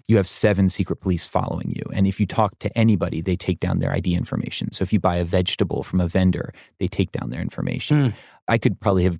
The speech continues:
Speaker 1: gone for a jog and, and lost these guys. But even if you lose them, there are so many cameras around that you can't be certain that you're away from the gaze of the state. And so it's just too risky to talk to a single person in a meaningful way there. So all you can kind of do is just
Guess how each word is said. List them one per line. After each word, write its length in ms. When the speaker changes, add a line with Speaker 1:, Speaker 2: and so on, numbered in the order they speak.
Speaker 1:
gone 240
for 200
a 40
jog 500
and, 160
and 220
lost 320
these 160
guys. 320
But 160
even 160
if 100
you 120
lose 240
them, 100
there 120
are 40
so 260
many 160
cameras 460
around 160
that 80
you 80
can't 300
be 100
certain 540
that 120
you're 140
away 320
from 220
the 100
gaze 360
of 120
the 80
state. 420
And 100
so 120
it's 120
just 320
too 240
risky 440
to 120
talk 300
to 140
a 60
single 320
person 460
in 80
a 20
meaningful 420
way 200
there. 220
So 200
all 200
you 140
can 140
kind 240
of 160
do 180
is 100
just 280